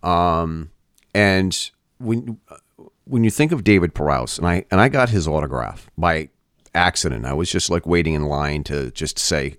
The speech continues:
"Hey, hello." I just, I didn't wanna buy an autograph. I just wanna just say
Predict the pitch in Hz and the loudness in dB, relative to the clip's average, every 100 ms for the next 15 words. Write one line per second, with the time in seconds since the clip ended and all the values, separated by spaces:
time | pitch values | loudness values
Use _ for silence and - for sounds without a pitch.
0 | - 90 196 185 90 107 147 131 87 85 | -4 0 2 2 2 2 4 4 4 2
1 | 95 - - - - 107 135 131 127 131 | -2 -4 -20 -20 -2 4 6 6 4 4
2 | 113 107 131 82 69 58 85 92 - 101 | 4 4 2 0 0 0 -4 -2 2 4
3 | 95 98 95 - _ - - 117 104 | 4 -2 -8 -12 _ -6 2 4 4